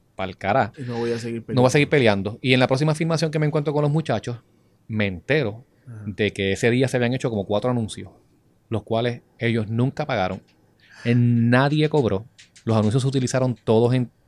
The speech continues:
Speaker 1: televisión, en todos lados.
Speaker 2: Oh, Dios.
Speaker 1: El único que cobré dieciocho mil dólares fui yo.
Speaker 2: En-
Speaker 1: Esa gente me querían matar.
Speaker 2: <laughs> Imagínate.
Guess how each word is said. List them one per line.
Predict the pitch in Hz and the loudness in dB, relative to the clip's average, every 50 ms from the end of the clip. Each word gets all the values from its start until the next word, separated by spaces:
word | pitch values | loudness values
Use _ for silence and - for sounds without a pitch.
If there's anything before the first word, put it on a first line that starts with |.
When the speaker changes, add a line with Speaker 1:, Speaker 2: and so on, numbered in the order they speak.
| _ _ - | _ _ -2
Speaker 1:
televisión, | 123 113 110 107 - - 113 117 123 | 0 0 0 0 0 2 2 4 4
en | 120 110 | 2 2
todos | - 120 127 131 | 2 2 4 4
lados. | 131 113 95 90 95 143 | 4 4 2 2 2 0
Speaker 2:
Oh, | 147 147 135 127 117 | -2 -2 -2 -2 -4
Dios. | 110 110 110 107 110 | -4 -4 0 4 6
Speaker 1:
El | 120 117 110 117 | 6 6 8 8
único | 123 135 147 156 160 151 | 8 8 8 6 6 4
que | 160 156 | 4 4
cobré | 151 147 147 151 160 156 151 - _ _ _ _ _ _ _ - | 4 4 4 4 4 0 -2 -6 _ _ _ _ _ _ _ -6
dieciocho | 107 104 - 113 104 - 104 | -6 -6 -4 -6 -4 -2 -2
mil | 113 113 | -2 0
dólares | 131 135 127 110 - | 0 -2 -2 -4 -6
fui | - 101 95 | -8 -10 -10
yo. | 95 - - _ _ _ _ _ _ _ _ _ _ _ _ _ _ _ _ _ _ _ _ _ _ _ _ _ _ _ _ _ _ _ _ - | -12 -14 -18 _ _ _ _ _ _ _ _ _ _ _ _ _ _ _ _ _ _ _ _ _ _ _ _ _ _ _ _ _ _ _ _ -18
Speaker 2:
En- | 113 113 107 101 98 95 - - - - - - | -14 -14 -12 -14 -14 -16 -16 -12 -12 -10 -8 -6
Speaker 1:
Esa | 110 - 147 | -2 0 2
gente | 139 143 - 165 | 2 4 4 2
me | 151 139 | 2 4
querían | 113 110 104 101 107 123 | 4 4 4 4 4 2
matar. | 139 135 113 98 - 87 92 92 - - - 240 269 | 4 2 2 2 2 2 2 2 0 -2 -6 -4 -4
Speaker 2:
<laughs> | 240 - - | -4 -4 -2
Imagínate. | 175 160 165 160 151 156 170 196 240 254 233 233 196 170 147 | -2 0 0 2 2 4 4 4 4 4 4 2 2 0 0